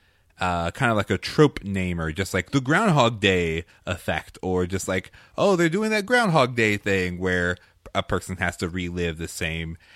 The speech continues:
day over and over again." Uh, yeah, so it was a really great original concept. Interestingly enough, uh, Danny Rubin, the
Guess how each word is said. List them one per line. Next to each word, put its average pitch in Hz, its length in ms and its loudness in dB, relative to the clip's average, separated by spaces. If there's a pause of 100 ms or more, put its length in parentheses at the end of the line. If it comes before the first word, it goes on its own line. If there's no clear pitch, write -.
(260)
day 78 560 -6
over 85 220 -4
and 104 80 -2
over 147 180 0
again." 80 440 -6
Uh, 95 300 2
yeah, 147 240 4
so 151 160 4
it 165 140 8
was 208 140 2
a 180 60 -2
really 220 240 -2
great 143 260 -2
original 131 300 -2
concept. 131 640 -4
Interestingly 147 500 -4
enough, 156 320 -2 (240)
uh, 110 440 0 (160)
Danny 151 300 -2
Rubin, 123 600 0
the 98 340 -4